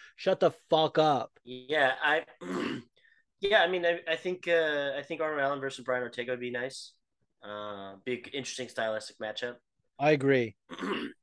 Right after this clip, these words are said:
Speaker 2: be
Speaker 1: Although
Speaker 2: nice.
Speaker 1: Brian Or-, the reason why, so, so
Speaker 2: <clears throat>
Speaker 1: people are talking about Yair,
Speaker 2: Oh,
Speaker 1: the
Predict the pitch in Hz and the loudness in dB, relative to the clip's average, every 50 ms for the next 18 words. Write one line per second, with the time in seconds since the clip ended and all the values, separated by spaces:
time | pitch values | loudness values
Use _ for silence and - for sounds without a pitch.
0 | _ _ - 123 120 120 143 147 165 180 165 156 135 135 143 147 147 131 - 175 | _ _ -10 -8 -4 -2 4 8 10 10 10 10 8 4 -6 -12 -2 4 8 8
1 | 180 196 202 202 180 151 131 151 151 175 190 165 175 180 165 156 156 151 147 143 | 8 8 8 4 2 0 0 2 2 2 2 2 0 0 4 6 6 8 6 4
2 | 135 131 127 117 - _ _ _ _ _ - - - - 165 - - - 170 160 | 2 0 -4 -8 -10 _ _ _ _ _ -14 -6 -2 -2 -2 0 4 6 8 8
3 | 151 139 170 185 196 180 170 185 185 170 160 147 147 147 143 135 131 - 160 - | 10 10 10 10 10 10 10 8 8 8 8 8 6 6 6 6 8 8 8 8